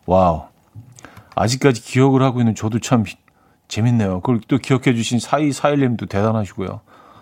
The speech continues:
감사합니다. 네. 아,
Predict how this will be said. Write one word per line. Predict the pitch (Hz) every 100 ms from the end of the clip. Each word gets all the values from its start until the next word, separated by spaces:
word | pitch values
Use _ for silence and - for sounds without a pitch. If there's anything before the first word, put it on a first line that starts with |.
| - _ _ _ _ _ -
감사합니다. | 101 101 104 82 76 78 - _ _
네. | - 90 87 80 80 85 _ - - - - - - - - - - _ _ _ _ _
아, | 104 107 110 113 113 113 113 117 117 117